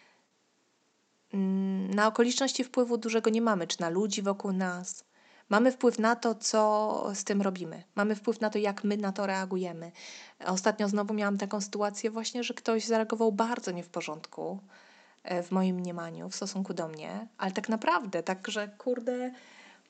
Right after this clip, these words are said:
no moją pierwszą reakcją oczywiście było, kurde, dawaj tutaj muszę odpisać natychmiast, nie? Że co se myśli w ogóle, co se wyobraża i powytykać trochę, ale później sobie,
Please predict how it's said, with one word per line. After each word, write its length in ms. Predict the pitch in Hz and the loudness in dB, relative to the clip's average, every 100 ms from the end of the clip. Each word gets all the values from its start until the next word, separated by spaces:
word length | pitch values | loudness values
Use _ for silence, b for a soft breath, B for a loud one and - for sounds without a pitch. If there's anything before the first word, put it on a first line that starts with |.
| _ _ _ - | _ _ _ 0
no 180 | 214 262 | 4 6
moją 260 | 285 294 | 6 4
pierwszą 280 | 269 262 320 | 4 2 4
reakcją 340 | 294 285 320 | 2 4 4
oczywiście 380 | 302 285 269 277 | 4 2 0 0
było, 220 | 254 254 - | -2 -4 -4
kurde, 300 | - 202 185 | -4 -2 -2
dawaj 200 | 190 190 | -2 -2
tutaj 220 | 185 180 | -6 -8
muszę 200 | 175 180 | -8 -8
odpisać 600 | - - 190 - - - _ | -8 -8 -12 -12 -12 -14 _
natychmiast, 600 | 190 190 - 196 90 - _ _ - | -6 -4 -8 -12 -12 -14 _ _ -12
nie? 240 | 92 98 | -10 -8
Że 80 | 98 | -8
co 120 | 135 | -6
se 120 | 185 175 | -4 -2
myśli 360 | 220 - 196 | -4 -4 -6
w 60 | 185 | -6
ogóle, 180 | 185 185 | -6 -6
co 140 | 196 | -6
se 120 | 208 | -8
wyobraża 680 | 196 196 190 202 202 190 190 | -4 -4 -4 -6 -4 -2 -4
i 220 | 202 196 | -4 -8
powytykać 640 | 190 202 202 254 247 190 - | -8 -10 -10 -10 -8 -8 -8
trochę, 240 | 185 - | -6 -4
ale 160 | 240 247 | -4 -4
później 220 | 247 247 | -8 -6
sobie, 140 | 247 | -6